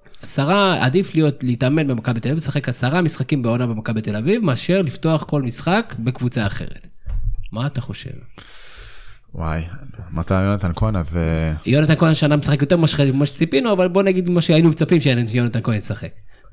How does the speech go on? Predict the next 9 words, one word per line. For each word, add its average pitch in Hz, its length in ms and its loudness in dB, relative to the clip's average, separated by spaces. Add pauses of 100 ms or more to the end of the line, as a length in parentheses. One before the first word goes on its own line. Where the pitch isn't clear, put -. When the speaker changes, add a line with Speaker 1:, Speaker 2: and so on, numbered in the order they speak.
Speaker 2:
אה, 90 500 2
אני 101 120 0
חושב 98 280 0
שאתה - 260 0
צריך - 180 -6
לשחק, - 400 -2 (420)
קודם 95 300 -4
כל, 117 300 -4 (340)
כי, 78 1000 -4